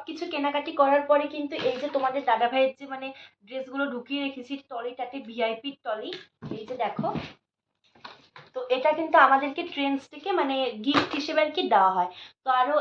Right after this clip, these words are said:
এক হাজারের মতো পে করতে হয়েছিল, তারপর এট-, আমরা গিফট পেয়েছি। মানে ওই দূরে একই কথা হয় বলতে গেলে। তো এই যে ভিআইপির একটা ট্রলি,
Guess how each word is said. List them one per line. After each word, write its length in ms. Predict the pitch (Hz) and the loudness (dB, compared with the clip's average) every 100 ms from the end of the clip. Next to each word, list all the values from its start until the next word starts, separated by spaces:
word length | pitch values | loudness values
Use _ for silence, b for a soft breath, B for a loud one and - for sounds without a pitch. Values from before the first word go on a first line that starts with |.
| 254 | 4
এক 160 | 240 269 | 2 4
হাজারের 380 | 269 294 294 | 2 2 0
মতো 220 | 294 277 294 | -2 -2 -4
পে 160 | - 269 | -4 -4
করতে 320 | 294 294 _ | -4 -8 _
হয়েছিল, 380 | 302 285 277 285 370 | -8 -6 -6 -4 -2
তারপর 320 | 285 220 269 269 | 0 -2 0 0
এট-, 200 | 240 _ 226 | 0 _ -6
আমরা 240 | 214 214 269 | -6 -4 -6
গিফট 280 | 247 240 - | -6 -12 -14
পেয়েছি। 280 | - 196 - | -12 -12 -8
মানে 160 | 262 339 | -4 -2
ওই 80 | 359 | 0
দূরে 240 | 277 285 311 240 - - | 0 0 0 -4 -16 -8
একই 260 | 240 247 277 | -8 -8 -2
কথা 280 | 220 - 233 | 0 2 -2
হয় 220 | 214 208 - B B _ 208 | 0 0 -2 B B _ -10
বলতে 300 | 226 220 233 | -8 -4 -4
গেলে। 180 | 214 254 370 - _ - _ | -2 -2 -4 -12 _ -20 _
তো 100 | - | -12
এই 140 | 226 220 | -12 -8
যে 100 | 262 | -8
ভিআইপির 520 | 214 220 214 214 247 | -4 0 0 0 0
একটা 240 | 226 - 180 | -2 -2 -6
ট্রলি, 360 | 220 202 277 | 2 2 2